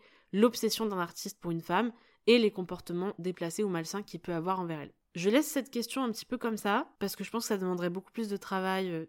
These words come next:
d'analyse, et cetera. Et je vous avoue que j'ai envie de traiter d'autres sujets dans le podcast, donc je vais pas forcément la traiter telle quelle, mais je la laisse un petit peu flotter parce que dès lors que les muses ne sont plus vues comme celles qui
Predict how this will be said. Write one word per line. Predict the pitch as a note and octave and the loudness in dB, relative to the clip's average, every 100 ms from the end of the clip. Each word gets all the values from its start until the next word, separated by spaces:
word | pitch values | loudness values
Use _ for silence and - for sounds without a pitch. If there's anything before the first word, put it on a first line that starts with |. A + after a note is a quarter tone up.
| _ | _
d'analyse, | E3 F#3 F#3 F#3 F#3+ G3+ F#3+ | -4 -2 0 -2 -2 -4 -4
et | E3 | -8
cetera. | F3 F3 F3 F#3 G3 - _ | -8 -8 -2 -2 -2 -6 _
Et | F3 F3 F3 - _ _ | 0 2 0 -4 _ _
je | D#3+ E3 | -8 -4
vous | F3+ | 0
avoue | F3+ G#3 | 0 2
que | G#3 | 0
j'ai | F3 | 0
envie | E3+ F3+ | 0 -2
de | F3 | -6
traiter | - E3+ F3 | -6 -6 -4
d'autres | F#3 | -6
sujets | - G3+ | -4 -2
dans | F#3+ | 0
le | E3+ | -2
podcast, | E3 F3 F#3 F#3 - - - | -4 -6 -4 -4 -6 -14 -20
donc | E3+ E3+ D#3+ - _ | -10 -8 -8 -12 _
je | E3 | -8
vais | E3+ | -4
pas | F#3 | -4
forcément | G#3 G#3 G#3 | -4 -4 -4
la | G3 F#3 | -4 -4
traiter | F#3+ | -10
telle | F3+ F3+ | -6 -4
quelle, | G#3 C4 | -2 0
mais | A3 | 0
je | |
la | G3+ | 0
laisse | F#3+ G#3+ | -2 -4
un | |
petit | G#3 - | -6 -8
peu | B3+ | -6
flotter | - B3 C4+ | -4 0 0
parce | A#3 G#3 | -2 -4
que | - F3+ - _ | -4 -6 -8 _
dès | F3+ A#3 | 8 10
lors | C4 C4 | 10 8
que | - A#3 A3+ | 0 4 4
les | F3+ F#3+ | 2 0
muses | G#3 A#3 | 0 2
ne | G#3+ | 0
sont | F#3+ | -2
plus | F#3 G#3 | -6 -6
vues | G#3 A#3 | -2 -2
comme | A#3 A3 G#3+ G#3 - _ | 0 2 2 2 -4 _
celles | - - A3 A3 | -10 0 2 2
qui | - - G3 | -4 -10 -8